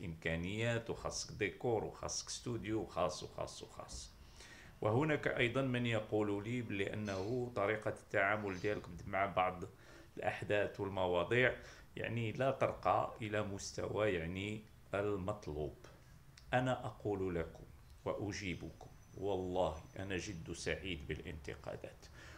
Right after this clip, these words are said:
والله يفرحني كثيرًا أن يكون هناك تفاعل مع القناة، يسعدني أن أتعرض لانتقادات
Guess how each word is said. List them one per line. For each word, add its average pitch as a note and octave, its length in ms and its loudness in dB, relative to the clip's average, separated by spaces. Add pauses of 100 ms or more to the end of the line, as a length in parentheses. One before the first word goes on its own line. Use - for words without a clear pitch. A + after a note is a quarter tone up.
(160)
والله G2+ 480 6
يفرحني F#2 640 0
كثيرًا E2+ 600 0
أن E2+ 100 -2
يكون E2+ 380 0
هناك E2 380 -2
تفاعل D#2+ 600 0
مع D#2+ 340 -2
القناة، D#2 480 -4 (480)
يسعدني A2 760 0
أن G#2 180 -4 (360)
أتعرض G2+ 540 4
لانتقادات F2 920 0